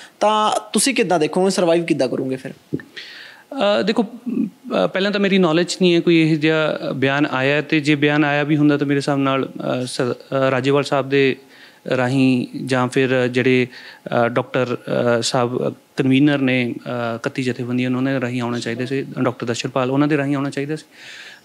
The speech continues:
Speaker 2: ਅ, ਦੂਸਰਾ, ਮੈਨੂੰ ਲੱਗਦਾ ਨਹੀਂ ਹੈ ਕਿ ਇਹ, ਅ, ਸਹੀ ਰਾਹ ਹੈ ਕਿਉਂਕਿ ਜਿਹੜੀ ਇਲੈਕਸ਼ਨ ਹੈ, ਜਿਹੜੀ ਡੈਮੋਕ੍ਰੇਸੀ ਹੈ, ਉਹ ਆਪਣੇ ਆਪ 'ਚ ਇੱਕ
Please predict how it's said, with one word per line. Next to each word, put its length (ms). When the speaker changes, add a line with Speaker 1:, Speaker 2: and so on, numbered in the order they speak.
Speaker 2:
ਅ, 40
ਦੂਸਰਾ, 280
ਮੈਨੂੰ 240
ਲੱਗਦਾ 300
ਨਹੀਂ 180
ਹੈ 60
ਕਿ 340
ਇਹ, 360
ਅ, 240
ਸਹੀ 300
ਰਾਹ 140
ਹੈ 100
ਕਿਉਂਕਿ 520
ਜਿਹੜੀ 220
ਇਲੈਕਸ਼ਨ 440
ਹੈ, 60
ਜਿਹੜੀ 180
ਡੈਮੋਕ੍ਰੇਸੀ 600
ਹੈ, 60
ਉਹ 80
ਆਪਣੇ 260
ਆਪ 200
'ਚ 60
ਇੱਕ 160